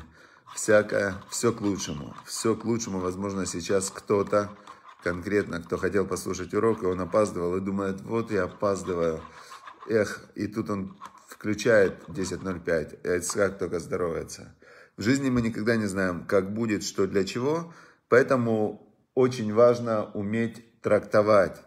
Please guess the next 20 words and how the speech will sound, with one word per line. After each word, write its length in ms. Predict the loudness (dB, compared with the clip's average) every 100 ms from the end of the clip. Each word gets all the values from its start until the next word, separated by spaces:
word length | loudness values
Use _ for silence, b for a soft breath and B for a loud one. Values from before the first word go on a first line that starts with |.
| -12
всё, 260 | -2 0
что 180 | 0 -2
происходит, 680 | -2 0 0 0 0 0 -6 -12 b b b _
в 420 | -12 2 6 6 4 -2 0
позитивную 640 | 0 0 -4 -4 -2 -4
сторону. 600 | -2 0 0 -2 -8 -12 -2
Прям 220 | 0 0
есть 200 | -2 -4
такое 240 | -4 -2
задание 520 | -2 0 0 0 -4
от 260 | -4 -6 -8
мудрецов 560 | -8 -6 -4 2 2 2
в 180 | -6
Перкей 340 | -6 -4 0 0
Авот, 280 | 2 0 -2
они 180 | -6
прям 260 | -6 -6 -4
говорят 360 | -2 0 0 -2
прямым 320 | -4 -4 -4
текстом: 480 | -4 -4 -4 -6